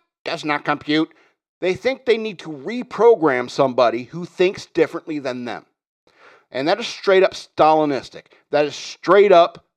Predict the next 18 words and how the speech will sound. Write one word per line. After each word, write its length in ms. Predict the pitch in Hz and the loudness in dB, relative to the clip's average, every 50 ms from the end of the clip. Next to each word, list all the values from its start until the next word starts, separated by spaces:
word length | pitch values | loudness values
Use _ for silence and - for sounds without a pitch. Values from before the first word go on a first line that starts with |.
| _ - | _ -6
re-education 1040 | 135 156 175 185 202 - - 147 - 135 - 165 151 - 180 214 233 - 196 180 | -4 -2 -2 -2 -6 -2 0 0 0 0 -6 -12 -4 0 2 2 2 0 -2 -6
camps. 480 | 160 - 143 120 98 - - - - _ _ _ _ _ _ _ _ _ _ _ _ _ _ _ _ _ _ _ _ _ _ - | -6 -6 -6 -6 -6 -8 -12 -20 -20 _ _ _ _ _ _ _ _ _ _ _ _ _ _ _ _ _ _ _ _ _ _ -2
All 120 | 127 135 | 2 4
right? 360 | 139 143 156 185 185 - - _ _ _ _ _ _ _ _ _ _ _ _ _ _ | 4 4 4 2 -2 -6 -14 _ _ _ _ _ _ _ _ _ _ _ _ _ _
And 220 | - 147 165 175 | -4 -2 0 2
they 120 | 180 185 185 | 2 0 0
think 440 | 180 - _ _ 240 262 285 262 - _ _ _ | 0 -6 _ _ -2 -2 -2 -2 -8 _ _ _
that 160 | - 185 - | -12 -8 -2
they 180 | - 185 185 175 | -2 0 0 0
have 240 | 160 190 214 214 208 | 2 2 2 2 2
the 80 | 214 | -2
power 400 | 208 - 208 226 220 214 196 160 | -2 2 4 4 4 4 4 2
now. 300 | 139 117 95 82 82 _ _ _ _ _ _ | -2 -4 -8 -12 -14 _ _ _ _ _ _
And 100 | - 143 | -8 -8
it's 80 | 165 151 | -6 -4
like, 180 | 180 180 170 - | -4 -4 -2 -2
I'm 140 | 175 180 | -2 -2
sorry. 460 | 170 - - 220 208 180 131 87 82 | -4 -2 2 4 4 4 4 2 -2